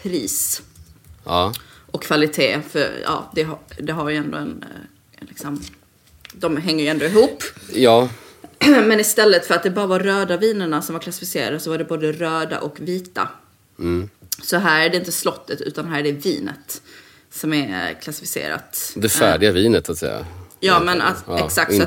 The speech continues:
Speaker 1: att
Speaker 2: vinmarken här heller, utan det är vinet.
Speaker 1: Nej, exakt. Så
Speaker 2: Mm.
Speaker 1: du har, eh, till exempel då, här är ju också Aubryon klassificerad.
Speaker 2: Ja.
Speaker 1: Eh, precis som de är i artonhundrafemtiofem.
Speaker 2: Ja.
Speaker 1: Eh, och det som var lite kul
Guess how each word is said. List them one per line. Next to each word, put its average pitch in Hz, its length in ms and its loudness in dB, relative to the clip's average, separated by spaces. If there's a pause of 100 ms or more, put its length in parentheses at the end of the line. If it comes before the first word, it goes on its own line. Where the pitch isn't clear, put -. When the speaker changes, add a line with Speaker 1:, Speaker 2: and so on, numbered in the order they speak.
Speaker 1:
att 101 60 2
Speaker 2:
vinmarken 95 480 4
här 80 140 -2
heller, 92 220 0
utan 85 200 -4
det 87 140 0
är 82 100 0
vinet. 87 280 0
Speaker 1:
Nej, 180 320 6
exakt. 185 340 0
Så 185 100 0
Speaker 2:
Mm. 185 140 2
Speaker 1:
du 220 60 2
har, 156 340 4 (120)
eh, 160 260 0 (100)
till - 160 2
exempel 165 420 0
då, 139 180 2
här 175 220 0
är 180 80 2
ju 165 120 2
också - 340 -4
Aubryon 156 760 2
klassificerad. 165 840 -2 (340)
Speaker 2:
Ja. 127 80 -8
Speaker 1:
Eh, 131 160 0 (1040)
precis 156 400 -2
som 147 140 -2
de 151 160 2
är 135 320 -2 (200)
i 151 160 -2
artonhundrafemtiofem. 151 680 -4 (560)
Speaker 2:
Ja. 98 280 0 (240)
Speaker 1:
Eh, 147 580 0
och 160 460 0 (480)
det 175 220 0
som 190 120 -4
var 190 80 0
lite 185 140 -4
kul 147 400 -2